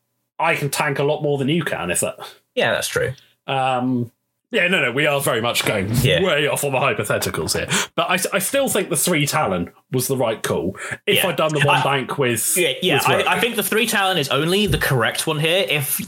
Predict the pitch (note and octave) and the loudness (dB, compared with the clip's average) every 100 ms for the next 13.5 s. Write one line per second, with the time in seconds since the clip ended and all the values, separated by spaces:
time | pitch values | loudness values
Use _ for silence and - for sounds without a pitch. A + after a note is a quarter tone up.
0 | - - C3+ B2 A#2+ A#2 A2+ A#2+ B2+ - | -12 -6 0 2 4 2 2 0 0 0
1 | C#3+ A2 G#2+ G2 G2+ F#2 F#2 E2+ G#2+ F#2+ | 0 0 0 2 2 2 2 0 0 0
2 | F2 E2 D2+ - - C#3 B2 A#2 A2 - | 0 0 -2 -2 -2 2 2 4 2 0
3 | - C#3+ F3+ F3 F#3 F#3 F#3 G#3+ F3 D#3+ | -6 -4 0 0 0 0 0 0 2 0
4 | D3 D3+ A#2+ B2+ - B2+ A#2+ B2+ B2 A#2+ | 2 2 2 0 0 0 0 2 0 0
5 | A#2+ A#2+ A#2 G#2+ - F#3+ C3+ F2 - E2+ | -2 0 0 0 0 0 0 -2 -4 -6
6 | - - - - C#4 A3 F#3 D#3+ C#3 C3+ | -4 -6 -6 -2 0 2 2 2 2 2
7 | B2 C3 B2+ C#3 C#3 C#3 A#2+ A#2 C#3 B2+ | 2 2 0 2 2 2 2 2 0 0
8 | G2 - G#2 D#2+ E2+ - - A2+ A2 C3 | 0 0 0 0 -2 -6 -2 0 2 2
9 | C3+ - - C3+ C#3+ F#3 D#3 C3 F3+ D#3+ | 0 -2 -4 -2 0 0 0 0 0 0
10 | A#2+ F#2+ G2 B2 C#3+ C3 - C#3 C3 C#3 | -2 -2 -2 -2 -2 -4 -4 -4 0 0
11 | C#3 - C3 A#2+ G#2+ A2+ A2+ D3 B2 A2+ | 2 2 0 0 0 0 2 0 0 0
12 | B2 F#2 D2+ D#2 - - - - A#3+ A#3+ | -2 0 -2 0 -2 -2 -8 -8 -2 0
13 | D#3 D#3 B2 A#2+ F#2 | 2 2 2 0 -2